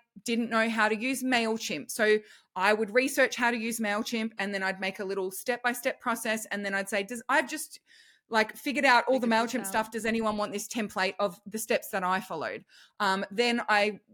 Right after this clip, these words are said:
Speaker 1: did some stuff around blogging. So then I shared that with that community. And every time I did, I'd have all these people saying, "Ah, like, can you, are, are you a business coach? Can you coach me?" And so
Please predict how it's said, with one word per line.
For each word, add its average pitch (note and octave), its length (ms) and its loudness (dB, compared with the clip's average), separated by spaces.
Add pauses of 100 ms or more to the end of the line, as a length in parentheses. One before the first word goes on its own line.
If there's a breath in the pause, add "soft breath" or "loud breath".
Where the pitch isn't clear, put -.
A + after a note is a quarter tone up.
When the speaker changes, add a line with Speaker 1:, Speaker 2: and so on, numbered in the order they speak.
(120)
Speaker 1:
did B3 180 -2
some A#3+ 140 -2
stuff A3+ 220 0
around G#3+ 240 0
blogging. E3+ 400 -4
So G#3 200 -2
then G3+ 140 -2
I F#3+ 80 0
shared G3+ 260 -4
that G3 100 -2
with G#3 120 -8
that - 120 -6
community. G3 360 -4 (220 loud breath)
And A#3+ 220 -4
every D#4 340 2
time C4 340 0
I G#3+ 120 0
did, G3+ 540 -2
I'd A3 140 2
have A3 220 0
all C4+ 240 0
these A3 220 -6
people A#3+ 380 -4
saying, F#3 460 -4 (220)
"Ah, B4 260 6 (180)
like, A3 220 -2 (120)
can A3+ 220 -2
you, A#3 240 -2
are, A3+ 80 2 (180)
are G#3+ 60 2
you A3 140 2
a - 20 0
business A#3 280 -2
coach? - 280 -2
Can G3 140 -6
you E3+ 60 -6
coach - 360 -6
me?" D3 300 -8
And F#3+ 160 -6
so F#3+ 400 -2